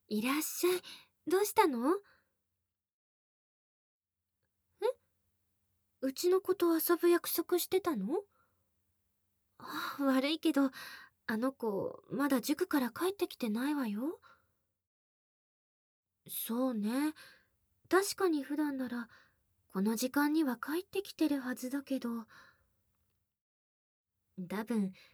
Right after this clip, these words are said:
補習か何かで遅くなってるんだと思うわ。あの子ったら、私があんなに口を酸っぱくして勉強しろって言ってるのに、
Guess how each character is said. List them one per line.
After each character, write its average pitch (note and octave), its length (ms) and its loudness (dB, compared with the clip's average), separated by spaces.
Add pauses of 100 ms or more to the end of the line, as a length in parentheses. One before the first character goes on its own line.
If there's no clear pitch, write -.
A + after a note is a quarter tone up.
(340)
補 G3 100 -2
習 A#3 240 2
か D4+ 140 4
何 D#4+ 240 4
か A#3 120 -4
で D#3 100 -2
遅 D3 240 -4
く D4+ 140 0
な F4+ 100 0
っ - 40 -2
て G#4+ 180 -8
る F#4+ 120 0
ん D#4 40 -6
だ C#4+ 100 0
と B3+ 160 -4
思 C4 240 -2
う - 20 -6
わ。 A#3+ 40 -8 (2250)
あ B3+ 120 -2
の G#3 160 -4
子 G#3 120 -10
っ G#3 40 -10
た G3 180 -10
ら、 F#3 180 -8 (720)
私 A3+ 360 -2
が A3 80 -2
あ G3+ 160 0
ん D#4+ 100 -2
な F4 100 2
に F4+ 100 0
口 - 280 -2
を D#4 60 4
酸 - 140 -6
っ - 80 -20
ぱ D#4+ 100 4
く C4+ 120 -6
し - 80 -8
て D3+ 120 -10
勉 F3+ 240 -6
強 A3+ 200 -4
し A3+ 180 -6
ろ C#4+ 160 2
っ E4+ 40 0
て - 240 -14
言 D#3 100 -14
っ - 20 -20 (100)
て - 100 -10
る A3 120 -10
の G#3 140 -10
に、 F3+ 260 -16